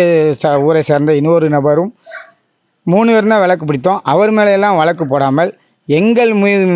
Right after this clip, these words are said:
மட்டும் வழக்கு போடுற மாதிரி ஒரு பக்கம் இ-, இவங்க வந்து படித்தவர்கள், இவர் மேல நம்ம வழக்கு போட வேண்டாம்னு ஒரு பக்கம் சொல்றவும், இன்னொரு பக்கம்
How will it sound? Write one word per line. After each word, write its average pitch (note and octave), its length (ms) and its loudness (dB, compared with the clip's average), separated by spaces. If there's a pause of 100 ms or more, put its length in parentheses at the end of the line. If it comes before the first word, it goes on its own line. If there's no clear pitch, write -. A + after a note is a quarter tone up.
(200)
மட்டும் E3 380 -2
வழக்கு D#3 320 -2
போடுற D3 220 0
மாதிரி C#3+ 400 0 (340)
ஒரு F#3 240 0
பக்கம் G3 500 -2 (200)
இ-, D3+ 180 0
இவங்க E3 220 0
வந்து E3+ 180 -2
படித்தவர்கள், D#3+ 720 0 (260)
இவர் D#3 160 0
மேல E3+ 220 0
நம்ம D#3 220 0
வழக்கு D3 260 -2
போட D3+ 260 0
வேண்டாம்னு D3 300 0
ஒரு C#3 140 0
பக்கம் C#3 260 -2
சொல்றவும், C#3 600 -2 (280)
இன்னொரு F#3+ 300 2
பக்கம் F#3 440 -2